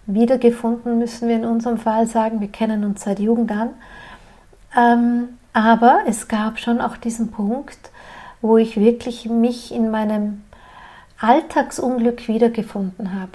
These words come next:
Und das war damals dieser Ausgangspunkt, wo auch ich zu mir gesagt habe, „Wo bleibe ich als Frau?“ Wo auch ich eine Ahnung bekommen habe, es hat mit meinem Frausein zu tun. Und wo auch ich,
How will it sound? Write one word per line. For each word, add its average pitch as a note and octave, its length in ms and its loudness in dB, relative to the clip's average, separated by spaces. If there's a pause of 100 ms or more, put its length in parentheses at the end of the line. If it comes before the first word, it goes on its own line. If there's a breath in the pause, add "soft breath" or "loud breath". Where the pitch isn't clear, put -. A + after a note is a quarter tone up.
(100)
Und G#3 180 -8 (880 loud breath)
das B3 300 2
war C4+ 160 8
damals C4 540 2
dieser A3+ 340 -2
Ausgangspunkt, B3+ 960 -4
wo G#3+ 120 -4
auch A#3 220 -4 (160)
ich F#4+ 360 4
zu C#4+ 140 -6
mir C#4+ 180 -4
gesagt B3+ 560 -6
habe, B3 220 -2 (840 soft breath)
„Wo A3+ 120 -2
bleibe A3+ 340 0
ich A#3 160 -6
als A3 240 -4
Frau?“ G#3 400 -2 (580 loud breath)
Wo A#3 200 0
auch A#3 200 4 (200)
ich - 480 2 (380 soft breath)
eine A3+ 280 0
Ahnung E4+ 460 4
bekommen D4 600 -2
habe, B3+ 260 -6
es - 180 -6
hat B3 260 0
mit A#3 160 -2
meinem G#3 340 -2
Frausein A3+ 640 2
zu A#3 140 -4
tun. G#3 380 -8 (560 loud breath)
Und A3+ 220 4
wo A#3+ 120 10
auch A3+ 240 4
ich, - 540 -4